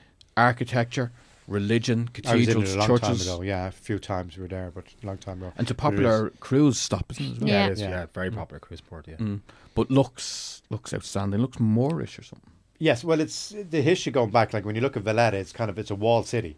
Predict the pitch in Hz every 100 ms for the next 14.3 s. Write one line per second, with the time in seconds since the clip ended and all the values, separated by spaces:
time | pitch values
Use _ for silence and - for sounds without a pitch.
0 | - 117 185 185 98 95 104 110 101 117
1 | 110 - 101 107 104 101 98 98 92 -
2 | 101 95 107 95 92 - 92 - 101 95
3 | 82 87 - 92 98 92 92 90 98 -
4 | 185 110 185 175 - 185 170 214 180 170
5 | 175 180 180 190 180 185 92 92 92 90
6 | _ _ _ _ 104 98 90 101 - -
7 | 120 113 123 156 101 95 104 85 87 107
8 | 107 95 98 87 92 90 - 101 101 87
9 | 85 92 90 - _ _ - 131 - 123
10 | - 98 104 120 98 98 - 196 185 185
11 | 185 - 135 - - - 107 104 104 117
12 | 113 104 98 98 92 - 101 92 98 95
13 | 92 95 - _ _ _ _ 98 - 98
14 | 95 92